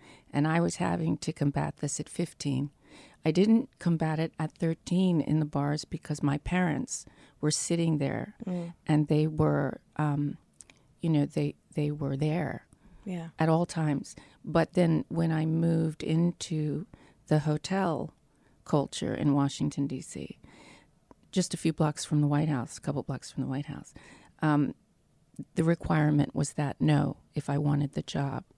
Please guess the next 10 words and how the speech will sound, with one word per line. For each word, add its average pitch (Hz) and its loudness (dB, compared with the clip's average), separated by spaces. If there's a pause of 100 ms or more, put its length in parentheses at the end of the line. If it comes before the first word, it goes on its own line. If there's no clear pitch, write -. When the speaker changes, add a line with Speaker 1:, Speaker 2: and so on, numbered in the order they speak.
(160)
Speaker 1:
I 143 -2
could - -10
not 135 -4 (600)
have, - -8 (880)
um, - -4
my 143 2
parents 143 -4
sitting 156 -2
there. - -8 (960)
So - 6